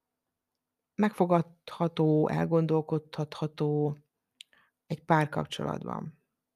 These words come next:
Ezek ilyen állítások, nézzük végig. A "ki viseli a nadrágot?" kérdése nem azt jelenti, hogy ki a családfő, hanem hogy ki a férfi? A férfi vagy a nő?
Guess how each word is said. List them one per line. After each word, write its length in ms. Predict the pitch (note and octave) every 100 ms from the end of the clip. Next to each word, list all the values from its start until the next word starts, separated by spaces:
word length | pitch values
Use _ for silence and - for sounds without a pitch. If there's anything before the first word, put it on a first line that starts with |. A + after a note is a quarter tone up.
| -
Ezek 220 | E3 E3
ilyen 120 | E3+
állítások, 840 | E3+ E3 D#3+ - D3+ D#3 D#3+ D3+ -
nézzük 400 | E3+ E3 D3+ D#3
végig. 460 | D#3 D3 - - - _ _ _ _ _ _ _ _ _ _ _ _ _ _ _ _ _ _ _ _ _ _ -
A 180 | F#3+
"ki 440 | - C4+ A3+ - _ _ -
viseli 360 | F3+ - F#3+
a 60 | F#3
nadrágot?" 600 | G3 F#3 F3+ D#3+ D#3 D3+
kérdése 500 | - E3 D#3 D#3 F3+
nem 120 | A3
azt 220 | B3+ -
jelenti, 460 | G3+ F#3+ F3+ F3 F3
hogy 340 | E3+ E3 - _ _ _ -
ki 140 | -
a 100 | G3
családfő, 720 | E3 - D#3+ D#3 D3+ - E3+ G3
hanem 480 | G3+ F3+ F3+ F3 - - _ _ _ _ _ _ -
hogy 420 | - E3+ D#3+ - _ _ _ _ _ _ _ _ _ -
ki 140 | D#3+
a 60 | D3
férfi? 600 | - D#3 - G#3 - _ _ _ _ _ _ _ _ _ -
A 80 |
férfi 460 | - - F#3 - A#3
vagy 220 | G#3 F#3+
a 60 | F#3+
nő? 360 | F3+ C#3+ -